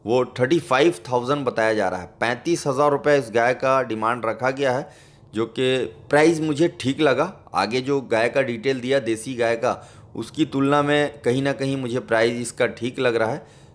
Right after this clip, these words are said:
हालांकि दांत में मिली भी है गाय दूसरे ब्यात में,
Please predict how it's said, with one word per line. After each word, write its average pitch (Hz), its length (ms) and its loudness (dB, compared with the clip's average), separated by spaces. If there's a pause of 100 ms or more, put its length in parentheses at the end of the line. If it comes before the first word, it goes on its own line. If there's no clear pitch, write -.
हालांकि 120 340 0
दांत 117 320 0
में 147 120 -4
मिली 139 300 -2
भी 160 120 0
है 127 180 0
गाय 131 300 -2
दूसरे 110 320 -4
ब्यात 107 360 0
में, 156 140 -8